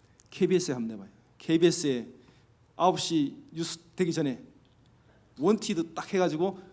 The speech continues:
"의에 목마른 사람 구함." 해가지고 전화번호 딱딱 연락 주시오. 과연 누가 전화를 할까? 이건 상상입니다. 제, 제가 그렇게 한번 생각을 해봤어요.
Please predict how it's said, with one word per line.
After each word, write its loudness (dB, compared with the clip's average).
"의에 6
목마른 4
사람 0
구함." 0
해가지고 -2
전화번호 -2
딱딱 -12
연락 2
주시오. -10
과연 6
누가 8
전화를 6
할까? -10
이건 4
상상입니다. 4
제, -4
제가 0
그렇게 2
한번 2
생각을 4
해봤어요. -6